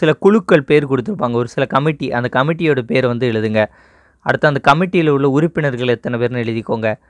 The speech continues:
அடுத்தது எந்தெந்த இது எந்தெந்த வருஷம் வந்து தொடங்குனாங்க, அந்த date, date and year வந்து முக்கியம். இப்போ அரசியல் நிர்ணய சபையோட முதல் கூட்டம் எப்போ நடைபெற்றது? டிசம்பர்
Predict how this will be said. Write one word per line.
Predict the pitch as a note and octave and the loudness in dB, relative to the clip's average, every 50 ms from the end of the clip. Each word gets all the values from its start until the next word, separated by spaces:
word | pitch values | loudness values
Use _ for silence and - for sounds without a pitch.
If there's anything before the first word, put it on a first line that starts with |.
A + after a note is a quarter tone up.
| _ _ _ _ - | _ _ _ _ -2
அடுத்தது | C3 C3 B2+ D#3+ D#3 C#3+ C3+ C3 C#3 | -2 -2 -2 -2 -2 2 2 2 2
எந்தெந்த | E3 F#3 G#3 G3 F3+ D#3 D3 C#3 | 2 2 2 2 4 2 2 2
இது | C3+ F3+ F#3 D3+ C3+ | 2 0 0 0 0
எந்தெந்த | C#3+ D3 E3+ D#3 C#3 C#3 B2+ | 2 0 0 2 2 2 2
வருஷம் | B2 B2+ B2+ - E3+ D#3 | 2 2 2 0 -2 -2
வந்து | C#3+ B2+ C3+ B2+ - | -2 -4 -4 -2 -2
தொடங்குனாங்க, | C#3 C3 B2+ B2+ A#2+ A#2+ B2+ D#3+ E3+ | 0 0 0 -2 -2 -2 -2 -2 -2
அந்த | C#3 B2+ A#2 A2+ C3 | -2 -4 0 2 4
date, | C#3+ E3 D#3+ - - C3 - - G3+ C#3+ | 4 4 2 -2 -6 -8 -8 -8 -2 0
date | C#3 D3 D#3 D3+ - D#3 | 2 2 2 0 0 0
and | C#3+ C3+ B2+ A#2+ | 0 0 -2 0
year | B2 C3+ C3+ C#3 | 2 2 2 2
வந்து | B2+ B2 C3 B2+ A#2 | 0 -2 -4 -4 -6
முக்கியம். | G#2+ - G#3+ G#3+ - - _ _ _ _ _ _ - - | -6 -6 -6 -6 -6 -8 _ _ _ _ _ _ -8 -8
இப்போ | G2+ - B2+ A#2+ B2 | 0 4 6 6 6
அரசியல் | C3 D#3 D3+ - F3+ E3 D#3 C#3+ | 6 4 0 -2 -2 -2 -2 -2
நிர்ணய | C#3+ C3+ C#3 C#3+ C#3+ - | -4 -4 -4 -6 -4 -2
சபையோட | D3+ C3+ C3 C3+ B2 B2+ B2+ C3 | -2 -2 0 -2 -2 -4 -6 -2
முதல் | C3 E3 E3 D3 | -2 -2 -2 -2
கூட்டம் | - D3 B2 - C3+ C3 A#2+ | -4 -2 -2 -2 -2 -2 -2
எப்போ | A2+ - C#3+ C3+ | -2 -2 -4 -4
நடைபெற்றது? | B2 A#2+ A#2+ A#2+ A#2 G#2+ B2+ A#2+ A2 A#2 G#2 G#2+ | -2 -4 -2 -4 -6 -6 -6 -4 -4 -4 -4 -4
டிசம்பர் | A#2+ A2+ C3+ C#3 C3 C#3+ | -2 -2 -2 -2 0 0